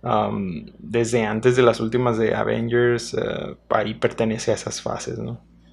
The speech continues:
También, ah, ahora que lo pienso, no me gusta ya la decisión que tomaron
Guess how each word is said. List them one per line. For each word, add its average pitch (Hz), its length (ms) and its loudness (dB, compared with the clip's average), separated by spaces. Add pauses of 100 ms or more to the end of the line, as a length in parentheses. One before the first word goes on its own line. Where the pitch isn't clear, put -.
(800)
También, 110 880 2
ah, 120 420 0
ahora 107 220 2
que 127 100 0
lo 120 140 6
pienso, 107 300 -2
no 123 120 2
me 131 140 2
gusta 131 540 0
ya 127 280 6
la 127 140 6
decisión 127 500 2
que 113 100 4
tomaron 123 680 4